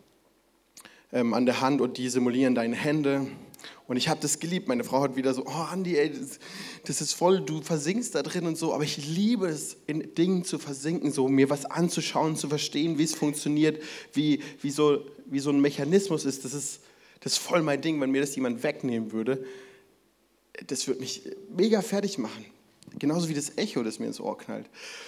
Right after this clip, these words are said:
Aber, ähm, das Spiel, das ich gerade spiele, heißt Yakuza.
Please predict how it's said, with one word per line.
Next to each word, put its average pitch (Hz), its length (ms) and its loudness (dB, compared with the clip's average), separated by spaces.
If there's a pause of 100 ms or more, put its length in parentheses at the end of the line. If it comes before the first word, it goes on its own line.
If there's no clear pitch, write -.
(220)
Aber, 170 360 10
ähm, 165 340 10 (3000)
das 139 100 0
Spiel, 175 220 -2
das 170 120 -2
ich 160 100 -4
gerade 127 200 -2
spiele, 127 320 -4
heißt 123 260 -4
Yakuza. 135 720 -4